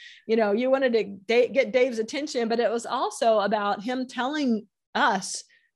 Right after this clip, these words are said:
"This is what we're looking for. This is what we want. This is what we think works," and, and trying to kind of coach us along. And again, that's another part about being an author, whether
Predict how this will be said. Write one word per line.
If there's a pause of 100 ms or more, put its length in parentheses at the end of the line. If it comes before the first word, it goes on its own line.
"This
is
what
we're
looking
for.
This
is
what
we
want.
This
is
what
we
think
works,"
and, (300)
and
trying
to
kind
of
coach
us
along. (240)
And
again,
that's
another (480)
part
about
being
an
author,
whether